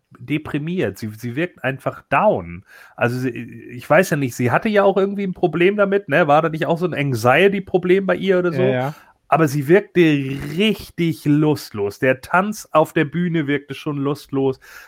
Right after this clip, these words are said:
Speaker 1: Also das, das, das wirkte alles einfach richtig kacke. Ich meine, das Match war natürlich auch ein Orto-Unfall, aber, äh, das an sich einfach, als, als wenn die irgendwie, keine Ahnung, ist sie depressiv?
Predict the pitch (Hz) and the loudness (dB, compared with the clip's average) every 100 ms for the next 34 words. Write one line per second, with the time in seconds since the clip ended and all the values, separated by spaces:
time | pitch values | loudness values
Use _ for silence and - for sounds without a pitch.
0 | - - 143 139 139 - 131 - _ 120 | -4 0 2 2 -2 -6 -12 -12 _ -14
1 | - 143 156 135 - 98 - 113 110 - | -4 -4 -2 -6 -4 -10 -8 -8 -6 -8
2 | - - 107 123 - - - 190 156 98 | -10 -16 -12 -12 -10 -14 -4 -2 -2 -4
3 | 110 107 - 117 131 - 131 123 135 123 | -4 -4 -4 -6 -4 -2 -2 -2 -2 -2
4 | 120 127 123 123 123 - - _ 170 214 | 0 -2 0 -2 -2 -8 -20 _ 8 10
5 | 254 - 185 170 170 220 233 - 120 123 | 8 8 8 8 6 4 2 2 4 6
6 | 160 220 - - - 139 139 143 139 135 | 4 2 -6 -20 -6 0 4 6 8 6
7 | 117 139 135 135 127 120 113 123 - 135 | 2 0 2 2 2 0 -6 -12 -8 -8
8 | - _ _ _ 127 151 165 208 - _ | -8 _ _ _ -6 -4 -6 -8 -12 _
9 | _ - - 117 117 110 - 117 - - | _ -12 -6 -4 -2 -4 -6 -10 -8 -10
10 | - 143 165 170 165 151 156 156 160 151 | -8 -6 -6 -6 -6 -4 -6 -6 -6 -6
11 | 143 - 170 175 240 262 117 110 - 165 | -8 -6 -4 -4 -6 -4 -6 -6 -6 -4
12 | 135 202 262 247 269 262 - | 0 2 2 0 -2 -2 -4